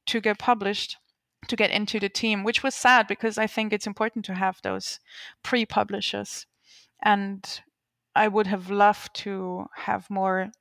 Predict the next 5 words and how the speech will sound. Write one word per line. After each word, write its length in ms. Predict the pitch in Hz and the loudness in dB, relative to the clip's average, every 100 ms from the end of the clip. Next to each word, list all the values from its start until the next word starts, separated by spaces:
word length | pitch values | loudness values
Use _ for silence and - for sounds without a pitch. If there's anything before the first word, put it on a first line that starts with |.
| - | 2
diverse 680 | 202 185 190 185 202 - | 2 2 0 -2 -2 -6
people 560 | - 220 214 196 196 - _ _ _ - - - - - - | -8 -10 -8 -6 -6 -10 _ _ _ -20 -20 -20 -20 -14 -2
on 160 | 202 190 | -2 0
this 200 | 196 - | -2 -2
board. 440 | 208 190 185 - | 0 2 0 -4